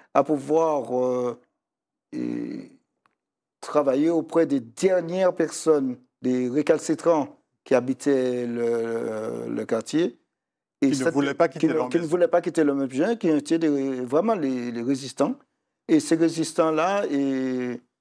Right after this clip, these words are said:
Speaker 1: ont eu gain de cause, si vous voulez. Et j'ai pu leur donner, demander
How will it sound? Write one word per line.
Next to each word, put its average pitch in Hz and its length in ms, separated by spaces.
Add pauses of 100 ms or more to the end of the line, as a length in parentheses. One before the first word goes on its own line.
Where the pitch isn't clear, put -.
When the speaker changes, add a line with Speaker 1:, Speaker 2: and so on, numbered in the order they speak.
(320)
Speaker 1:
ont 123 220
eu 143 140
gain 156 160
de 147 40
cause, 202 280
si - 220
vous 120 60
voulez. 160 220
Et 120 800 (220)
j'ai 135 140
pu 170 120
leur 151 200
donner, 135 540
demander 143 840